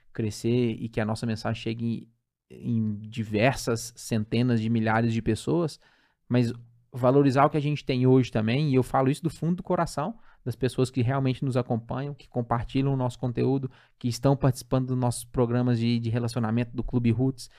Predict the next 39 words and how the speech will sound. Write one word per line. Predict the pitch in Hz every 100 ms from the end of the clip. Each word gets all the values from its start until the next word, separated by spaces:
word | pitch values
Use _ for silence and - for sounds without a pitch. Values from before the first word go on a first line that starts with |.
| _
que | -
apoia, | 127 - 127 139 143
inclusive, | 143 147 131 165
financeiramente. | - - 175 165 - 139 123 139 - - -
Cara, | 196 185 -
isso | 143 131 180
é |
maravilhoso, | 147 151 208 208 202 135 185
você | 175
pensar | 151 135 -
que | 131
tem | 135 127
gente | 127 -
que |
faz | - 110
isso. | 110 123 _ _ _ _ _ _ _ -
E |
de | 147
um | 190
projeto | 208 196 196
que | -
começou | 233 226 202 196 208 240 240
num | 233
bate-papo, | 208 226 - 185 175 143
né? | 135 -
A | 135
gente | 135
começou, | 147 135 165 190
"Opa, | 214 156
vamos | 165 180
fazer | 185
isso, | 185
vamos | 175
fazer | 175
aquilo." | 175 185 -
Quando | 185
a | 185 185
gente | 190 -
materializou, | 185 185 185 180 156 180 190